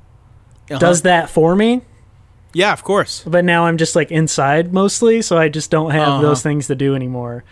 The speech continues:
Speaker 1: Yeah,
Speaker 2: Uh,
Speaker 1: for sure.
Speaker 2: so, yeah. How about you? How, how has your, uh, lead
Speaker 1: <laughs>
Speaker 2: up to the holiday season been this year?
Speaker 1: Um, it's been good, yeah, for sure. I decided this year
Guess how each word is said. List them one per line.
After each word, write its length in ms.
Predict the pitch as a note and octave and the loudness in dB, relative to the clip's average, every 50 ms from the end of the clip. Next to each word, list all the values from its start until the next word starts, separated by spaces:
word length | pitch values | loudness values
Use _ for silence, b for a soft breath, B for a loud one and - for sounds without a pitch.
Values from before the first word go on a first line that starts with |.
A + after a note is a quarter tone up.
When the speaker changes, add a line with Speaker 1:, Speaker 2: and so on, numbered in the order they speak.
| b b b b b b b b b b b b b b | b b b b b b b b b b b b b b
Speaker 1:
Yeah, 180 | - - C#3+ C#3+ | -6 -2 0 2
Speaker 2:
Uh, 560 | C#3 C#3 C3+ C3 C3 C3 B2+ B2+ B2+ B2+ C3 | 2 2 2 0 0 0 -2 -2 -4 -4 -6
Speaker 1:
for 60 | B2+ | -8
sure. 260 | - - D3+ C3+ - - B3+ | -6 -6 -6 -6 -6 -10 -10
Speaker 2:
so, 340 | - - - G#3+ G#3+ G#3+ A3 | -4 0 2 4 4 4 4
yeah. 380 | A#3+ C#4+ D#4 A#3 D3+ B2+ C3 | 4 4 2 2 2 0 -2
How 120 | - - C4+ | 0 0 2
about 260 | D#4 D#4+ D4+ D4+ - | 2 2 2 2 2
you? 140 | D#4 B3 F#3 | 2 2 4
How, 280 | G3 A#3 B3 B3 B3 | 4 4 4 4 2
how 440 | A#3 G3 G#3+ A#3 A#3+ B3 B3+ B3+ A#3+ | 0 2 2 4 4 4 4 2 0
has 340 | G3 F3+ G#3 G3+ G3 F3+ - | -2 0 0 0 0 -2 -2
your, 540 | F#3+ G3 G3+ G#3 G#3 G#3 G#3 G3+ G3 G3+ - - - - - | 0 2 2 4 4 2 2 0 0 -4 -8 -16 -20 -8 -2
uh, 440 | F3 E3 D#3+ D#3 D#3+ D#3 D#3 D3+ D#3 | 0 2 2 4 4 2 2 2 2
lead 320 | E3+ F3 F#3+ G#3 G#3+ G3+ | 2 2 4 4 4 4
Speaker 1:
<laughs> 80 | G3 F3+ | 4 2
Speaker 2:
up 140 | - - | 2 -2
to 180 | - - F#3+ F3 | -4 0 0 2
the 340 | E3 E3 D#3+ D3+ D3 D3+ E3+ | 4 4 2 2 2 0 0
holiday 400 | - F3 E3 E3 E3 D#3 D3+ D3 | 0 0 2 2 4 4 2 2
season 400 | C#3 - - D3 C#3 B2+ C3 C3 | 0 0 -2 -4 -4 -4 -6 -4
been 220 | B2+ C3+ C3 B2+ A#2+ | -2 -2 -2 -2 -4
this 220 | B2 B2+ - - | -6 -6 -6 -6
year? 220 | C3+ A#2+ A#2 A#2 B2 B B B B B B B B B B B B B B - - | -8 -10 -12 -14 -18 B B B B B B B B B B B B B B -8 -4
Speaker 1:
Um, 200 | G3+ F#3+ F#3+ G3 | -2 0 0 0
it's 100 | G3 - | -2 -2
been 160 | - A3+ A3 | 0 0 0
good, 320 | E3+ C#3+ A3+ C#4 C#4+ G3+ C3+ | 0 0 0 2 2 0 0
yeah, 160 | D3 F#3+ G#3 | 0 -2 -2
for 160 | G3 - F3 D#3+ | 0 -2 -4 -4
sure. 280 | - - A#3 F#3+ D3+ - | -2 0 0 0 0 0
I 80 | D3+ E3 | -2 -4
decided 420 | F3 - - G#3 G#3+ G3 D#3 B2+ | -2 0 0 0 0 0 -4 -2
this 240 | C3 F#3 G#3+ - - | 0 0 0 0 -4
year 420 | F3 D#3+ C#3 A#2+ G#2+ G#2+ B2 - | -6 -6 -6 -6 -6 -10 -12 -14